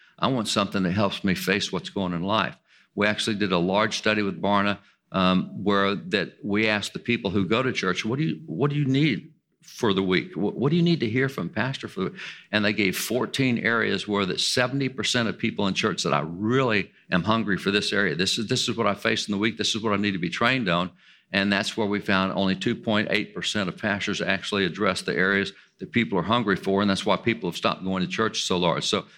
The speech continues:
practical sermons was, was part of what went on. Um, you remember Jesus, all the teachings he did in the Gospels, he talked about church and he talked about kingdom of God. How much did he talk about church?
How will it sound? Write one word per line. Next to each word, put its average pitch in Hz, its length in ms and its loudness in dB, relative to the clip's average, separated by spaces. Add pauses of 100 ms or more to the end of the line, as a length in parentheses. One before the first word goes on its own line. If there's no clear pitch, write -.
(240)
practical 139 460 0
sermons 123 520 0
was, - 300 -2
was 110 160 0
part 117 260 2
of 120 100 0
what 110 200 0
went 110 180 4
on. 104 300 2 (320)
Um, 95 380 2
you 120 100 4
remember 131 300 2
Jesus, 120 400 0
all 117 160 4
the 110 100 -4
teachings 117 420 0
he 117 80 2
did 107 220 4
in 101 100 0
the 98 80 0
Gospels, 104 600 0 (840)
he 117 140 2
talked 139 300 -2
about 123 260 0
church 139 400 0
and 113 100 -2
he 107 60 0
talked 117 300 -2
about - 480 -2
kingdom 110 340 0
of 95 100 -4
God. 78 380 2 (920)
How - 100 0
much 247 200 0
did 139 80 0
he 120 40 0
talk 113 240 0
about 101 220 0
church? - 420 -2